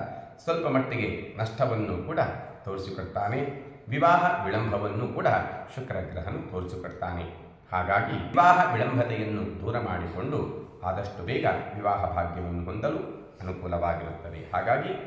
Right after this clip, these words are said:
ಸ್ವಯಂವರ ಪಾರ್ವತಿ ಆರಾಧನೆ ಮಾಡುವುದು ಬಹಳ ಉತ್ತಮ. ಆರನೇ ರಾಶಿ ಹಾಗೂ ಏಳನೇ ರಾಶಿ ಅಂದರೆ ಮಕರ ಮತ್ತು ಕುಂಭಗಳ ಅಧಿಪತಿಯಾಗಿರ್ತಕ್ಕಂತಹ ಶನಿಯು ಸಮಸಪ್ತಕ ಭಾವ ಅಂದರೆ ಕುಂಭರಾಶಿಯಲ್ಲಿ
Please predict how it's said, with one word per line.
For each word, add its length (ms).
ಸ್ವಯಂವರ 420
ಪಾರ್ವತಿ 400
ಆರಾಧನೆ 400
ಮಾಡುವುದು 360
ಬಹಳ 220
ಉತ್ತಮ. 240
ಆರನೇ 460
ರಾಶಿ 420
ಹಾಗೂ 340
ಏಳನೇ 340
ರಾಶಿ 340
ಅಂದರೆ 300
ಮಕರ 340
ಮತ್ತು 300
ಕುಂಭಗಳ 460
ಅಧಿಪತಿಯಾಗಿರ್ತಕ್ಕಂತಹ 1120
ಶನಿಯು 400
ಸಮಸಪ್ತಕ 560
ಭಾವ 200
ಅಂದರೆ 340
ಕುಂಭರಾಶಿಯಲ್ಲಿ 920